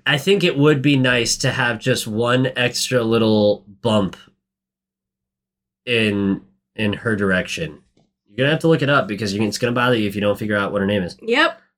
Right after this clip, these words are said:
Speaker 1: Um,
Speaker 2: I'm upset.
Speaker 1: anyways, so he unveils the body of Jimmy Hoffa as well as gets the other news crew arrested for a drug bust.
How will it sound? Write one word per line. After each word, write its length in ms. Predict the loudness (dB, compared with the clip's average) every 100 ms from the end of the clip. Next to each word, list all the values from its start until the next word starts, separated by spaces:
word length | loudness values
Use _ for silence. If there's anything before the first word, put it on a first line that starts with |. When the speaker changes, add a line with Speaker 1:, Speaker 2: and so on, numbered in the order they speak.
| _ 0
Speaker 1:
Um, 440 | 2 4 2 0
Speaker 2:
I'm 160 | -2 -2
upset. 260 | -2 0 2
Speaker 1:
anyways, 320 | 2 0 -2
so 420 | -4 0 2 2
he 160 | 2 0
unveils 400 | 2 2 2 2
the 40 |
body 260 | 0 0 0
of 100 | -2
Jimmy 200 | -2 0
Hoffa 560 | 0 -2 0 0 0 -2
as 160 | -2
well 160 | 0 0
as 100 | 0
gets 240 | -2 -4
the 100 | -2
other 140 | -2 0
news 180 | 0 -2
crew 140 | -2
arrested 480 | 0 0 -2 -4 -6
for 120 | -6
a 80 | -4
drug 260 | 0 0 2
bust. 420 | 2 2 -4